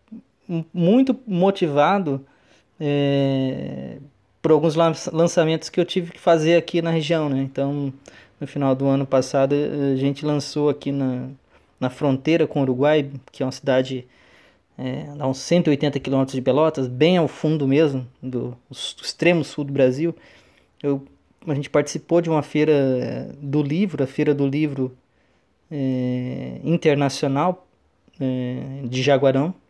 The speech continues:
porque tá ali na divisa, né? E, e a gente lançou um, um livro lá, o Too Much, é, Rock and Roll e Outras Legendas, né? A gente lançou em espanhol, primeira publicação em espanhol. Então, é assim, é,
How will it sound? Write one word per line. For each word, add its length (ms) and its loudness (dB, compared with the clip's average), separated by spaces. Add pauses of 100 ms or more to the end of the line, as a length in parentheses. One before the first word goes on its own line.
(200)
porque 220 -8
tá 140 -2
ali 100 0
na 120 0
divisa, 520 -4
né? 180 -6 (960)
E, 960 2
e 40 4
a 120 6
gente 220 -4
lançou 720 2
um, 460 -4
um 40 -2
livro 340 2
lá, 260 0 (840)
o 80 -4
Too 200 -2
Much, 480 -2 (220)
é, 360 -2
Rock 340 0
and 60 -2
Roll 300 2
e 80 0
Outras 340 0
Legendas, 540 0
né? 160 -2 (720)
A 40 -8
gente 140 -8
lançou 340 0
em 20 4
espanhol, 460 0
primeira 320 0
publicação 540 0
em 20 0
espanhol. 380 0
Então, 280 4
é 40 6
assim, 360 2
é, 400 -2